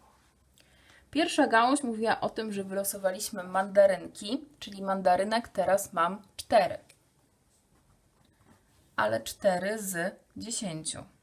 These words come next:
no bo przecież jednego owoca już wylosowaliśmy. Banany były nieruszane, więc prawdopodobieństwo będzie cztery dziesiąte. I kiwi też było nieruszane. Dwie dziesiąte. Pierwsza gałąź za nami.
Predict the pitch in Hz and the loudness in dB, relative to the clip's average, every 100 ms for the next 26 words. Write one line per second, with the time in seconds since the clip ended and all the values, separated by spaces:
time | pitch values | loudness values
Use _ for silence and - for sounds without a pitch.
0 | _ - 180 190 - 180 180 - 180 180 | _ -16 -14 -14 -16 -16 -14 -12 -12 -10
1 | 180 190 180 175 - 180 180 175 175 180 | -8 -8 -8 -12 -12 -12 -12 -14 -14 -8
2 | 165 156 - - 175 208 - - - - | -8 -8 -10 -6 -4 -4 -8 -20 -20 -20
3 | - 190 214 240 330 320 262 254 240 240 | -6 0 4 4 4 2 2 -2 -4 -4
4 | 247 240 - 175 175 196 214 214 - 202 | -4 -6 -4 -4 -4 -6 -6 -6 2 2
5 | 202 202 196 190 185 196 202 - - 185 | 2 -6 -4 -4 -4 -6 -6 -8 -6 -4
6 | 180 175 160 156 - 190 185 170 170 160 | -4 -4 -6 -8 -6 -2 -2 -2 -8 -8
7 | - 165 175 214 240 - - _ _ _ | -8 -8 -4 2 2 2 -6 _ _ _
8 | 269 269 277 254 277 - 247 247 254 254 | -8 -4 -2 0 0 0 0 0 -2 -2
9 | 254 262 285 - 170 165 143 139 _ _ | 0 0 -2 2 2 2 -4 -8 _ _
10 | _ _ _ 185 180 180 170 190 196 196 | _ _ _ -14 -10 -6 -6 -6 -6 -8
11 | - - - - _ _ _ _ _ _ | -8 -10 -14 -14 _ _ _ _ _ _
12 | _ _ _ _ - - 190 - 190 185 | _ _ _ _ -18 -8 -6 -4 -4 -4
13 | 165 170 180 175 156 - | -6 -8 -12 -10 -12 -14